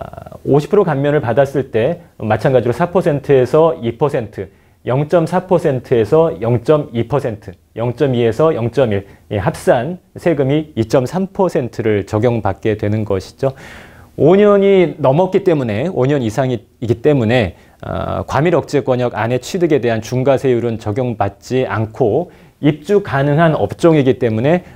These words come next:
오십 프로 감면의 혜택은 받을 수가 있는 것입니다. 그래서 결론적으로, 어, 입주 가능한 개인 사업자와 동일한 오십 프로 감면, 어, 이점삼 퍼센트를 적용받게 되는 것입니다. 각각의 세목별로 어떻게 계산이 되는지는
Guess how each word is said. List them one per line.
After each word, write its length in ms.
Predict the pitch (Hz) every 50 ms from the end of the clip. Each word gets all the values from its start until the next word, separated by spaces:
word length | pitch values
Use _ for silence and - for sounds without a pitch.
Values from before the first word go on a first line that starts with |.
| - _
오십 340 | - 117 131 135 - - _
프로 160 | - 147 135
감면의 580 | - - 107 110 110 113 113 110 120 143 165 160
혜택은 680 | 147 185 180 _ - 190 139 113 101 95 101 135 160 - -
받을 260 | - 110 104 117 110
수가 320 | - - 110 110 98 90
있는 400 | 92 - 107 113 117 135 127 120
것입니다. 500 | 113 107 95 - - 101 95 95 95 95 - - - - - - -
그래서 340 | 117 117 107 143 127 120
결론적으로, 960 | - - 113 117 127 143 147 143 123 135 127 113 123 131 156 180 196 190 190 - _ _ _ _ _
어, 160 | - 92 92
입주 280 | 98 117 123 - 160 143
가능한 540 | 131 123 123 120 117 123 147 165 180 190 - _ _ _
개인 340 | - - 110 123 131 135
사업자와 540 | 120 123 123 110 101 - - 107 101 95 90 -
동일한 560 | - - 120 123 151 151 135 104 101 139 170 190
오십 280 | - 107 101 - - -
프로 180 | - 117 110
감면, 500 | - - 104 113 117 117 123 127 127 131 - - _ _ _ _ - -
어, 120 | 95 98 98
이점삼 640 | 101 98 - - - 156 143 135 - - 175 180
퍼센트를 720 | - - 185 175 175 139 113 - - - 147 170 196 190 - - - _ _ _
적용받게 920 | - - 113 110 123 120 117 110 - 90 90 _ _ - 123 139 151 151 147 -
되는 240 | - 107 104 107
것입니다. 440 | 95 98 92 - 104 95 - - - -
각각의 640 | - - 127 127 - - 165 151 143 139 143 135
세목별로 1080 | 135 - 208 214 180 131 113 101 - _ _ - 160 156 151 151 135 123 104 101 131 151
어떻게 280 | 120 101 - - 131 131
계산이 340 | 120 117 101 127 120 117 110
되는지는 480 | - 107 107 101 98 110 113 143 156